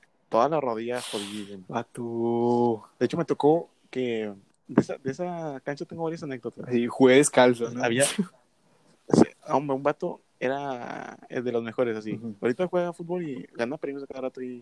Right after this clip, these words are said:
Speaker 2: ¿A poco sí?
Speaker 1: Sí, pero, eh, es que desde la, desde chiquillo, no, yo era del B, creo, y e-, ellos eran del A.
Speaker 2: Ajá.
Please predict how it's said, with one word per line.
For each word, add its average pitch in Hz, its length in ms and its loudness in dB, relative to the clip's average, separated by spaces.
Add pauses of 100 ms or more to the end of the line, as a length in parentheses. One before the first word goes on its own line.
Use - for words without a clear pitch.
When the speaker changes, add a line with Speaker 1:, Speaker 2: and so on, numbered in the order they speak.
Speaker 2:
¿A 127 60 -8
poco 135 180 4
sí? 151 200 2 (1040)
Speaker 1:
Sí, 185 160 -6 (160)
pero, 110 720 -2 (1400)
eh, 104 400 -8
es 104 100 -8
que 143 100 -4
desde 143 180 -2
la, 117 160 -2
desde 107 220 -4
chiquillo, - 380 -4 (1400)
no, 120 240 -2
yo 117 140 0
era 143 160 2
del 123 180 -4
B, 131 220 -2
creo, 180 320 -12
y 127 140 -2
e-, 113 240 0
ellos 120 260 -4
eran 117 140 -2
del 117 160 -4
A. 151 80 -12 (160)
Speaker 2:
Ajá. 113 300 -14